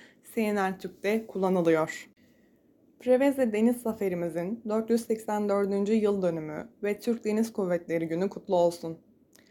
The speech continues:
Haçlı donanmasına karşı deniz zaferlerinin en büyüğü olan Preveze Deniz Zaferi'ni kazanarak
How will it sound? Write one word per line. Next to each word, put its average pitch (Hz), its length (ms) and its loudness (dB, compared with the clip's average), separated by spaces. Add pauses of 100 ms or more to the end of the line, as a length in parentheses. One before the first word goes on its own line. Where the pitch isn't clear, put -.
(180)
Haçlı 233 360 -2
donanmasına 214 600 2
karşı 180 520 -4
deniz 202 240 0
zaferlerinin 180 800 0
en 220 240 6
büyüğü 180 220 2
olan 165 340 0
Preveze 196 460 -2
Deniz 185 240 0
Zaferi'ni 170 400 -2
kazanarak 175 640 -2